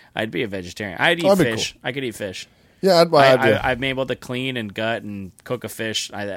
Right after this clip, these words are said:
Speaker 1: have no problems with it for whatever reason. Maybe it's 'cause they don't have eyebrows, they can't show feelings.
Speaker 2: <laughs>
Speaker 1: I don't know.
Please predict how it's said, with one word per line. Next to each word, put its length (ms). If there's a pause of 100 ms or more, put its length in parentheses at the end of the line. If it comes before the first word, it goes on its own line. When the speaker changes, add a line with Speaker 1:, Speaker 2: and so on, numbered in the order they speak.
Speaker 1:
have 140
no 140
problems 340
with 140
it 100
for 120
whatever 200
reason. 300
Maybe 160
it's 80
'cause 140
they 80
don't 100
have 140
eyebrows, 500
they 160 (160)
can't 200
show 120
feelings. 580 (140)
Speaker 2:
<laughs> 40 (580)
Speaker 1:
I 140
don't 180
know. 200